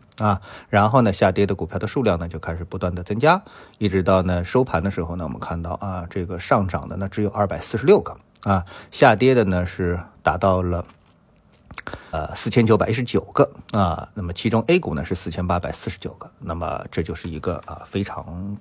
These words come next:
大的一个普跌的这么的一个结构啊。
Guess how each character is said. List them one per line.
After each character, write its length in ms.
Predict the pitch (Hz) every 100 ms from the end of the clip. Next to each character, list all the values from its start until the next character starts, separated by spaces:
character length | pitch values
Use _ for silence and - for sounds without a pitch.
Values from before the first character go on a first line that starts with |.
| -
大 160 | 104
的 80 | -
一 140 | 85 -
个 140 | - -
普 200 | - -
跌 200 | - 131
的 180 | - -
这 100 | -
么 100 | -
的 80 | -
一 20 |
个 100 | -
结 180 | - -
构 180 | - - -
啊。 200 | 85